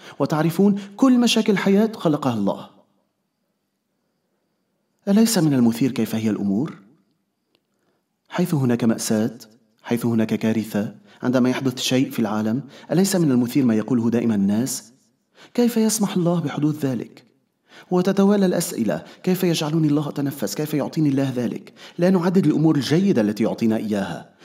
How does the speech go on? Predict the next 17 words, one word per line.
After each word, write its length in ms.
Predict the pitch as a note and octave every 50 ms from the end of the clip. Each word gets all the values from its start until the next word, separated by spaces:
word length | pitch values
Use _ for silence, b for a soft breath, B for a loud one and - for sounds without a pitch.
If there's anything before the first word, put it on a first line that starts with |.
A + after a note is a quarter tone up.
| B B -
ولكن 260 | A#2 A2+ A#2 - B2
إذا 200 | A#2 A2+ A#2 A2+
ما 80 | G#2 G#2+
حدث 280 | - A#2 A2+ A#2 -
أمر 220 | - B2 C3+ C3+ C3+
سيء، 340 | B2+ - D#3+ D#3+ E3+ -
"لما 240 | B2+ B2+ C3+ C#3 D#3
هذا 120 | D#3+ E3 D#3+
يا 120 | E3 -
الله؟" 420 | F3+ F3 G3 G3 F#3 - - - - -
صح؟ 500 | - - C#3+ D#3+ F3 - - - - _ _ _ _ _ _ _ _ _ _ _ _ _ _ _ _ _ _ _ _ _ _ _ _ _ _ _ _ _ _ _ _ _ _ _ _ _ -
ثلاثة 500 | - B2+ B2+ D#3+ F3+ - - C#3+ - C#3+
عراقيل 420 | B2+ A2+ A2 - - C#3+ C3+ B2 A#2
تجدونها 640 | - G#2 - B2+ A#2 G#2+ B2 B2+ A#2 G#2 G2+ G2+
في 180 | G2 G#2 A2 G#2+
هذا 160 | G#2+ G#2 G#2
المقطع 520 | G2 F#2 F#2 F2+ - - F2 - - -